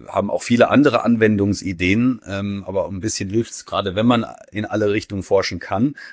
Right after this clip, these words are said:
auch auf Spur zu bleiben. Also dass dieser Gesa-, Gedanke Anwendung in der Medizin immer im Zentrum bleibt, ist natürlich ein Punkt.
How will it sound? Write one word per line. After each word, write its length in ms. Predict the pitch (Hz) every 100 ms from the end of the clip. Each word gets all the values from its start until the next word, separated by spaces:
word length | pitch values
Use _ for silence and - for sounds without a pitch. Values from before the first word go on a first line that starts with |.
| -
auch 180 | 101 95
auf 160 | 101
Spur 280 | - 117 123
zu 140 | -
bleiben. 340 | 85 80 82 87
Also 180 | 85 90
dass 180 | 90
dieser 200 | 104 95
Gesa-, 300 | 92 87 87
Gedanke 540 | 82 92 87 117 117 98
Anwendung 460 | 110 120 117 113
in 80 | 101
der 80 | 104
Medizin 520 | 98 90 - 113 127
immer 200 | 117 117
im 100 | 104
Zentrum 460 | - 110 131 - 135
bleibt, 360 | 127 131 - - - - _ -
ist 140 | 107
natürlich 540 | 117 98 165 107 - -
ein 200 | 95 90
Punkt. 320 | 123 170